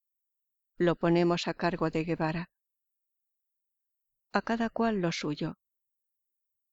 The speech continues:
Nosotros, sin que sea alabarnos, no somos tan suspicaces. Hoy,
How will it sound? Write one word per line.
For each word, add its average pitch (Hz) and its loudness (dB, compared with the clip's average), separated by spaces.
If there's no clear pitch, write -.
Nosotros, 180 2
sin 175 4
que 180 -8
sea 233 2
alabarnos, 165 0
no 208 4
somos 196 2
tan 175 4
suspicaces. - -4
Hoy, 190 2